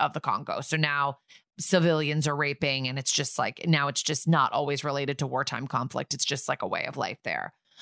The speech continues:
And even though Congolese law criminalizes a lot of sexual violence, the laws are not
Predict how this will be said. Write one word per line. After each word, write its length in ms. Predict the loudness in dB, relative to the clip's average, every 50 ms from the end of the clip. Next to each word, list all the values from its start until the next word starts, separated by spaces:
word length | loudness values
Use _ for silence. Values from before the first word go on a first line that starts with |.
| -20 -4 -2
And 160 | -2 0 2
even 200 | 2 2 2 2
though 140 | 2 0 -2
Congolese 640 | -2 2 2 2 2 2 0 0 0 2 2 2 2
law 340 | 2 2 4 4 2 0
criminalizes 800 | 0 0 2 2 4 4 2 2 2 0 0 0 0 0 0 0 2 2
a 80 | 4 4
lot 180 | 4 4 4
of 100 | 2 2
sexual 320 | 0 0 0 0 -2 0 2
violence, 580 | 2 2 2 0 0 0 0 2 2 2 0 -2 _ _ _ _ _ _
the 100 | 2 4
laws 280 | 4 4 4 2 0
are 140 | 0 0 0
not 280 | 0 0 0 0 -2